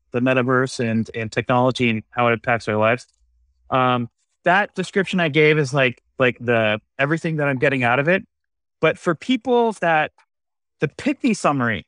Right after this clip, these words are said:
to why Dune is awesome is that it's Star Wars for grown-ups. Like, if you wanted Star Wars with, like, real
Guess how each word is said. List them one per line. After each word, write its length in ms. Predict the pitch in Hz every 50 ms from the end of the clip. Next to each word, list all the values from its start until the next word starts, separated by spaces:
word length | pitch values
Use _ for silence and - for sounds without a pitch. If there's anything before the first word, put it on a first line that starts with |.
| _ -
to 100 | - 170
why 220 | 151 156 151 147
Dune 440 | 131 117 127 151 160 180 196 202 208
is 220 | 202 - 143 120 - -
awesome 400 | 123 135 147 - - 202 220 -
is 120 | - 143 131
that 120 | 143 131
it's 140 | 127 117 -
Star 260 | - - 139 143 139
Wars 200 | 131 135 131 -
for 120 | - -
grown-ups. 520 | 113 104 123 117 110 104 85 - - - - _ _ - _ _ _ _ _ _ _ _ _
Like, 300 | - 139 147 143 131 - - _
if 200 | - 151 143 -
you 240 | 185 226 247 269 277
wanted 480 | 262 226 185 196 208 214 214 214 208 185
Star 360 | - - - 170 175 180 185
Wars 380 | 180 185 190 190 190 180 -
with, 320 | - 151 151 147 - - _ _ _ _ _ _ _ -
like, 240 | 139 147 139 127 - - -
real 840 | 135 110 113 120 147 165 165 180 190 185 180 175 170 160 147 151 156